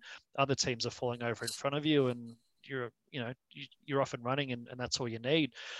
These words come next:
Um, I me-, I think I mentioned on this podcast back when it happened, I think it was, was round four or five when, um, when Panthers absolutely touched them up out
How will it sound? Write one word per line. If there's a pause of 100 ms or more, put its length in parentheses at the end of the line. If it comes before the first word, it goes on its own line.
(200)
Um, (800)
I
me-,
I
think
I
mentioned
on
this
podcast (180)
back
when
it
happened,
I
think
it
was,
was
round
four
or
five
when,
um, (100)
when
Panthers
absolutely
touched
them
up (460)
out